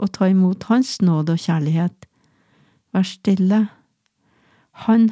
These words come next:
har det vi trenger for kampen vi står i. Han er vår seier.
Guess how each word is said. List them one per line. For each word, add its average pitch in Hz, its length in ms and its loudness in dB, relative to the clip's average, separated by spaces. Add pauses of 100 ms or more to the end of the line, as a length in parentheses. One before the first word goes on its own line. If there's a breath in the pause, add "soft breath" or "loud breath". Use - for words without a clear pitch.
har 208 160 2
det 196 160 2
vi 202 100 0
trenger 190 400 0
for 185 160 -6
kampen 160 640 -2
vi 175 100 -4
står 160 400 -2
i. 165 40 0 (920 soft breath)
Han 226 380 4
er 220 120 2
vår 208 160 2
seier. 175 580 0